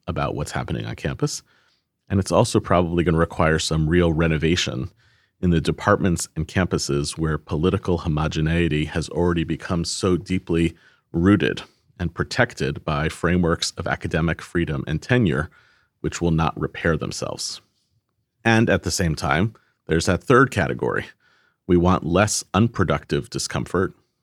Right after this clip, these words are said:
and we have to find ways to combat it that might not be the same means that we use to make our students feel safe.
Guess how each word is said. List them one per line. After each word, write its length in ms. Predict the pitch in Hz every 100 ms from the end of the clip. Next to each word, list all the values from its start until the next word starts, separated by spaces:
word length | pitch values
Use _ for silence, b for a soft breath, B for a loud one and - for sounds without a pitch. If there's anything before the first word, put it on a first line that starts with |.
| _
and 80 | 95
we 60 | 90
have 180 | 90 -
to 60 |
find 360 | 95 92 90 90
ways 240 | 85 85
to 80 | -
combat 420 | - 85 90 123
it 180 | 95 78 - b b b
that 160 | - 98
might 300 | 95 110 98
not 180 | 98
be 100 | -
the 120 | 90 90
same 400 | - 92 82 90
means 340 | 143 104 92
that 140 | 95
we 100 | 80
use 240 | 90 87 -
to 100 | 95
make 240 | 85 80
our 80 | 82
students 400 | - 80 82 -
feel 220 | - 76
safe. 500 | 67 - 117 - -